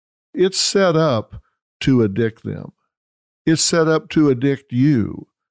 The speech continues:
I'm focusing on them, but you need to hear everything I'm talking about young people regarding social media because it does the same thing to you, me, and our brains. There's something called the mystery mastery complex that I've talked about in the past.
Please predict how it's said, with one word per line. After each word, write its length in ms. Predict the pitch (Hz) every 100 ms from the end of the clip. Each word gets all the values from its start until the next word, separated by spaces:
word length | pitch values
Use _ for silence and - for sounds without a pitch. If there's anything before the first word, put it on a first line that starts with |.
| _ -
I'm 200 | 156 185
focusing 600 | 190 180 - 127 127 117
on 340 | 120 113 107
them, 480 | 110 156 123 107 107
but 160 | 113 131
you 220 | 135 190
need 200 | 190 160
to 60 | 120
hear 220 | 139 123
everything 540 | 131 127 113 135 120
I'm 160 | 117 110
talking 560 | 135 135 - 113 107 104
about 360 | 123 120 120 123
young 320 | 131 160 143
people 480 | 107 98 104 107 117
regarding 460 | 120 113 117 110
social 360 | 98 120 104 113
media 280 | 113 120 147
because 320 | 147 151 131
it 100 | 131
does 280 | 147 143 127
the 100 | 113
same 320 | 156 143 139
thing 320 | 147 139 139
to 100 | 113
you, 480 | 104 123 139 147 175
me, 380 | 123 123 127 139 - _ _ _
and 240 | 127 127 123
our 240 | 143 156
brains. 720 | 120 110 98 - - 120 - - _ _ _ _ _ _ _ _ -
There's 240 | 170 143
something 380 | 226 226 175 147
called 260 | 151 131
the 60 | 113
mystery 440 | 110 135 131 131
mastery 480 | 113 117 120 - 113
complex 600 | - 113 107 107 113 110
that 100 | 120
I've 160 | 117 113
talked 300 | 135 123 -
about 240 | 113 117
in 140 | 110 104
the 60 |
past. 540 | 98 113 104 104 104